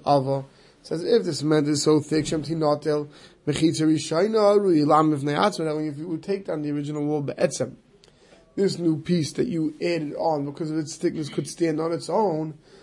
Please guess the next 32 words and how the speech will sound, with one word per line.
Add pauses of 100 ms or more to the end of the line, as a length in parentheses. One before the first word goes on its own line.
(220)
then
it
works.
Then
it's
a
miyut. (340)
V'im
lav,
and
if
not,
lo
have
a
miyut. (480)
That's
the
Mechar
Paskins. (360)
If
not,
it's
not
a
miyut.
So
the
Shabura
says,
l'mayit
avira,